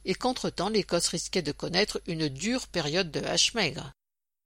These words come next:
Puis vint une autre polémique, cette fois sur la répartition des dettes de la Grande-Bretagne en cas d'indépendance.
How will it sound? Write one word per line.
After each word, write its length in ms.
Puis 180
vint 240
une 140
autre 200
polémique, 600
cette 240
fois 180
sur 160
la 140
répartition 640
des 120
dettes 220
de 80
la 140
Grande-Bretagne 680
en 60
cas 160
d'indépendance. 880